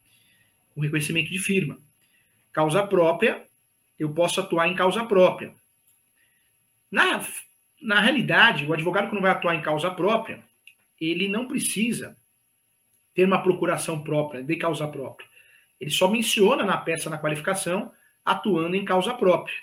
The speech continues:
Então, é isso que ele vai fazer para que ele cons-, consiga aí, ele ou ela, ter sucesso, é,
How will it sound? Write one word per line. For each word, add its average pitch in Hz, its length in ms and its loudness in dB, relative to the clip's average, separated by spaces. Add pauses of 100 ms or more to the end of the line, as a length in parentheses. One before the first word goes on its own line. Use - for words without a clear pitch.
(500)
Então, 147 340 -12
é 151 100 -2
isso 147 140 0
que 165 60 -4
ele 160 80 0
vai 170 100 2
fazer 170 580 0 (220)
para 156 200 -2
que 185 100 -2
ele 180 80 -4
cons-, 180 440 -4
consiga 165 580 -2
aí, 151 140 0
ele 165 300 0
ou 131 100 -2
ela, 156 320 -2 (320)
ter 156 140 -2
sucesso, 160 800 -2 (400)
é, 143 420 -4